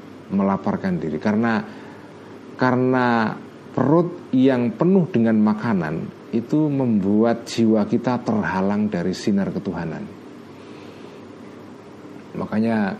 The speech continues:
Ibnu Sina, seorang filosof muslim yang besar itu, ya, Ibnu Sina yang terkenal itu, itu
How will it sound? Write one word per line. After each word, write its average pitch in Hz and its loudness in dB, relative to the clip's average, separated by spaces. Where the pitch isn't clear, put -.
Ibnu 101 0
Sina, 98 0
seorang 92 -4
filosof 101 0
muslim 98 0
yang 85 -2
besar 175 -4
itu, 120 -2
ya, 120 -6
Ibnu 78 -4
Sina 78 -4
yang 76 -4
terkenal 78 -4
itu, - -6
itu 156 2